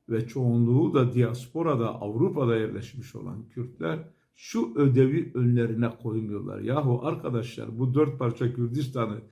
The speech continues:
birleştirmeden önce siz şu Kürdistan'ın ikiliğine bir son verin, onu birleştirin. Bütün çabanızı, aklınızı, zekanızı, bilginizi orada yoğunlaştırın, oraya yoğunlaşın.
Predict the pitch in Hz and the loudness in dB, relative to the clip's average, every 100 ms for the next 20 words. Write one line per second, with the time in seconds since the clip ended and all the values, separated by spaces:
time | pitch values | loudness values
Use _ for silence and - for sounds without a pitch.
0 | _ 123 135 127 127 131 127 135 139 196 | _ 2 6 6 6 4 2 4 4 2
1 | 185 135 120 113 - 185 123 - 175 131 | 4 4 4 2 0 -2 -2 -2 -4 -2
2 | 139 127 196 - 151 131 117 - - 123 | 0 2 0 0 2 4 2 0 -6 -6
3 | - 156 147 165 214 170 127 - 120 92 | -2 2 4 6 4 4 0 0 -4 -4
4 | 101 95 92 190 196 135 - - - _ | -6 -4 -2 0 2 0 0 -8 -16 _
5 | _ _ _ 143 143 233 - 160 131 113 | _ _ _ -2 2 2 4 4 6 2
6 | 104 110 - 127 131 139 120 104 113 107 | 0 -2 -2 -4 -2 0 0 0 0 0
7 | 123 131 131 127 107 110 113 143 123 127 | 0 0 -2 -2 -2 0 2 2 4 4
8 | 123 127 185 - - 156 170 131 113 156 | 6 4 2 -2 -2 2 4 4 4 4
9 | 180 131 120 113 110 120 - 185 214 - | 6 4 4 2 -2 -6 -4 -2 -2 -2
10 | - 180 165 131 151 147 113 107 92 - | 4 8 8 8 6 6 2 0 -8 -12
11 | - | -16